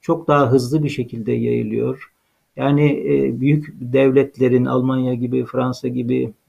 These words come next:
bulunduğumuz Avrupa'daki, e, devletlerin ekonomilerini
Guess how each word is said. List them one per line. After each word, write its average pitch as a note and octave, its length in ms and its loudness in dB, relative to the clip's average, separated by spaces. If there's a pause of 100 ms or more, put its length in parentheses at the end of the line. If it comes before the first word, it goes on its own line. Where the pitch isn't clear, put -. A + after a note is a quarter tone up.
(100)
bulunduğumuz B2+ 540 -2
Avrupa'daki, B2+ 840 0 (540)
e, B2 300 -2
devletlerin C#3+ 760 4
ekonomilerini D3 1160 2